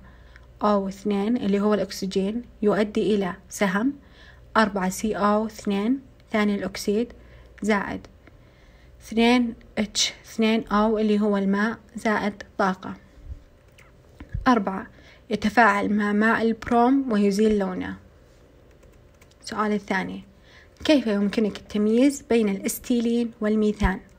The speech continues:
الجواب: الإستيلين مع الماء البروم الأحمر راح يختفي اللون الأحمر،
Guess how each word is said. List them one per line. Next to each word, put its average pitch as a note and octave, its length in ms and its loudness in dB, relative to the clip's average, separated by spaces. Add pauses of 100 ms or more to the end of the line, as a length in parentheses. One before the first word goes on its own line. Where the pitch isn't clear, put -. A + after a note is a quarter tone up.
(560)
الجواب: G#3 520 0 (960)
الإستيلين A3+ 840 2 (240)
مع A#3 220 6
الماء G#3+ 380 2
البروم G#3+ 440 0
الأحمر A#3 560 2 (520)
راح - 180 0
يختفي - 360 0
اللون G3+ 280 0
الأحمر، F3+ 500 -6